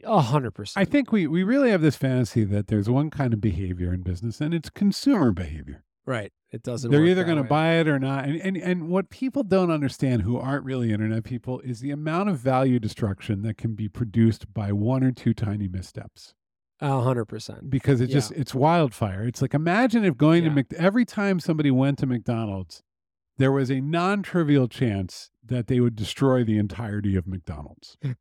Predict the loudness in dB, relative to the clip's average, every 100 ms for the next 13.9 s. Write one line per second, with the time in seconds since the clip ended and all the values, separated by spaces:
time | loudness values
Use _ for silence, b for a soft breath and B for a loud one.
0 | _ -2 2 4 6 6 4 2 -4 -6
1 | -18 -10 -10 -6 -8 _ -10 -2 0 2
2 | 0 -2 -8 -4 4 6 6 6 6 6
3 | 4 -2 4 4 6 4 6 6 4 4
4 | 4 6 6 4 0 2 4 4 6 6
5 | 6 2 4 2 4 4 4 2 0 0
6 | 2 0 2 2 2 0 0 -2 0 0
7 | 2 2 0 0 0 0 0 -4 0 2
8 | 2 2 0 0 0 0 -2 -4 -6 -2
9 | -2 0 -2 -4 -4 -6 -6 -4 -4 -4
10 | -6 -8 -10 -16 _ -12 -4 -2 -2 -2
11 | -2 -2 -2 -2 -2 -2 -2 -2 -2 -2
12 | -6 -8 -10 -10 -14 -16 -8 -6 -6 2
13 | 4 4 4 4 4 2 0 -2